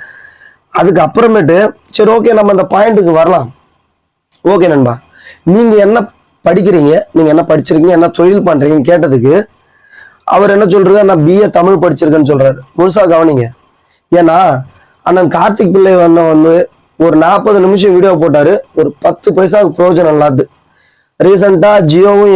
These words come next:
ஏர்டெல்லும் வந்து ரீசார்ஜுக்கான அமௌண்ட்டும் ஏத்திட்டாங்க.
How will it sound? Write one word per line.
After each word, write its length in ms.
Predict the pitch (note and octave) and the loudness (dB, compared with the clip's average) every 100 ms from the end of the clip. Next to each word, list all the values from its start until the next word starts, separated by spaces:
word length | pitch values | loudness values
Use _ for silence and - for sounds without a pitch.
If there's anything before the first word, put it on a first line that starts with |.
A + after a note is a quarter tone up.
| F3+ | 0
ஏர்டெல்லும் 360 | F3 F3 F3 D#3+ | 0 0 2 2
வந்து 200 | E3 G#3+ F#3+ D3+ C3 - _ _ _ _ E3 | 2 2 2 0 -2 -10 _ _ _ _ -2
ரீசார்ஜுக்கான 560 | F#3+ F3+ G#3 G3 F#3+ E3 | 0 0 0 0 0 0
அமௌண்ட்டும் 400 | F#3 A3 G#3+ G3+ | 0 0 0 0
ஏத்திட்டாங்க. 400 | E3 D3+ D3 | 0 0 0